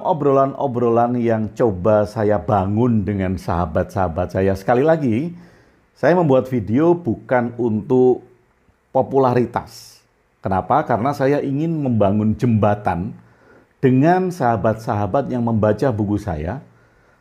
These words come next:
atau Anda yang tidak membaca buku saya,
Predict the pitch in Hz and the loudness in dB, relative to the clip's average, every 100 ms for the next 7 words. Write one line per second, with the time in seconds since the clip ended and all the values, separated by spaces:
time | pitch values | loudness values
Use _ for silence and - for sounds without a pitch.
0 | _ 135 139 156 151 151 143 127 190 175 | _ -2 0 0 0 0 0 2 4 2
1 | 139 147 120 135 - 135 107 101 117 101 | 0 -4 -2 -2 0 -2 0 -2 -2 -4
2 | 92 101 95 87 82 107 | -4 -4 -2 -4 -4 -8